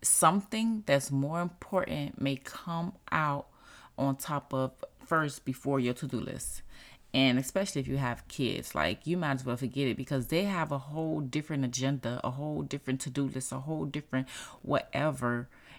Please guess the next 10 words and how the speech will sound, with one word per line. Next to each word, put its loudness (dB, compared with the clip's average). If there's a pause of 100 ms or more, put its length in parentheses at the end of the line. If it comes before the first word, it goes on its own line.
(120)
you 2
know, 4
separate 2
from 0
what -2
you 4
had 0
planned, 0
you 0
know. -2